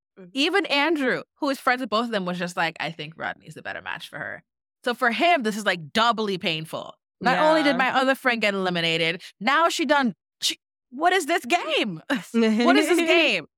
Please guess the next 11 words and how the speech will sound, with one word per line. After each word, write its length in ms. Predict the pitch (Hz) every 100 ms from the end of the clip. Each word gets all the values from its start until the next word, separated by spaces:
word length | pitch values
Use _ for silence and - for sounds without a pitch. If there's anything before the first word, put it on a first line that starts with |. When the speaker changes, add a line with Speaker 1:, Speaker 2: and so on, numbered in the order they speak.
| _ _ _
Speaker 2:
Distressed, 600 | 392 453 - 339 277 160
Speaker 1:
Now 160 | 170 170
both 220 | 160 165
Speaker 2:
distraught. 300 | 294 - 311 277
Speaker 1:
my 240 | 202 127
boys 140 | 151 -
are 160 | 156
out 120 | -
there. 420 | 156 143 139 - - _ _
Yeah, 640 | 180 165 165 160 156 160
which 220 | 202 302